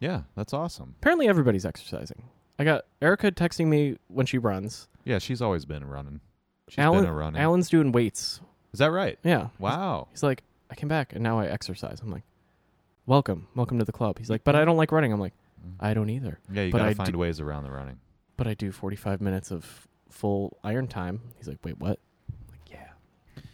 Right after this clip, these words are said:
Speaker 1: Yeah, well, here's the thing. You don't wanna be an old person and your body doesn't work. You know?
Speaker 2: Right.
Speaker 1: And everybody's becoming middle-aged and they're like, "Oh, yeah, it's bad if I don't move.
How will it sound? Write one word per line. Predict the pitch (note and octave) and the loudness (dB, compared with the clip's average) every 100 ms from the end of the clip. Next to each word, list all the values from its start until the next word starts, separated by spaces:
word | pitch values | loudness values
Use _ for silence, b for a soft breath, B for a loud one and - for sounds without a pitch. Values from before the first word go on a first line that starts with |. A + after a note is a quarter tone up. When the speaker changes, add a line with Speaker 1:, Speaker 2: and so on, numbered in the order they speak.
| B | B
Speaker 1:
Yeah, | D3+ | 0
well, | G3+ | 2
here's | B2+ F3 | 2 0
the | D#3+ | -4
thing. | G3+ G#3 | -4 -2
You | |
don't | A#2+ E3 | -2 -2
wanna | F3+ | -4
be | D3+ | -6
an | C3 | -4
old | A#2 F3+ | -2 -2
person | D3+ A#2+ - A2 | -4 -4 -4 -2
and | G#2+ | -2
your | G#2+ | -2
body | G#2 C3 G3 | -2 -2 -2
doesn't | G#2 D#2 E2 | -4 -6 -10
work. | C#2+ C2 - - _ _ _ - | -12 -14 -18 -20 _ _ _ -2
You | G2 | 4
know? | |
Speaker 2:
Right. | D#4 C#3 F2 | 6 6 4
Speaker 1:
And | G2+ A2+ | 0 0
everybody's | A#2 B2 B2 A2 | 2 2 0 0
becoming | A#2 A#2+ A#2+ | -4 -2 -2
middle-aged | A#2 A2 G2+ C3+ G#2 | 0 0 0 -2 -4
and | G2 | -6
they're | F#2+ | -4
like, | F#2+ F2+ | -4 -6
"Oh, | A#2 | -6
yeah, | C#3 | -4
it's | F#2 F2+ | -6 -8
bad | D2+ F2+ G#2+ G2 D2+ | -6 -4 -2 -4 -6
if | - | -8
I | F2 | -8
don't | E2+ D#2 | -8 -8
move. | D#2+ F2+ F#2 C#2 - - | -4 -4 -4 -8 -16 -20